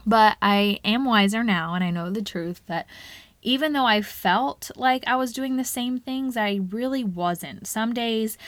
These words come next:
I was lethargic and I was going through the motions, where other days, you know, I had excitement and passion. And even though I was doing the same things instructionally in the same order,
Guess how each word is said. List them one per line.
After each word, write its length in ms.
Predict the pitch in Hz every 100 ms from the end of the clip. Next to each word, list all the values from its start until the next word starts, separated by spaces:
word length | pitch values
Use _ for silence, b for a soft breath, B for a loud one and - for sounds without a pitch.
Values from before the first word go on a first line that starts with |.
| B B
I 80 | -
was 200 | 190 -
lethargic 840 | - 165 - 277 277 247 240 214 -
and 160 | 226
I 80 | 208
was 140 | 202 190
going 320 | 196 285 196
through 180 | - 196
the 80 |
motions, 720 | 180 190 254 269 196 165 185 -
where 200 | 185 -
other 240 | 247 294
days, 420 | 247 220 208 196
you 80 | 208
know, 100 | 202
I 60 | 180
had 160 | 185
excitement 680 | 160 190 - 330 262 254 226
and 160 | 175 170
passion. 580 | - 277 277 - 240 214
And 200 | 180 185 B B B
even 240 | 269 320
though 100 | 302
I 80 | 262
was 140 | 226 196
doing 320 | 240 240 220
the 100 | 190
same 360 | - 220 214
things 520 | 208 - 208 202 202 190
instructionally 1000 | 185 180 - 185 185 - 226 214 214 202
in 100 | 165
the 80 |
same 280 | 156 165 160 -
order, 560 | 214 220 214 208 202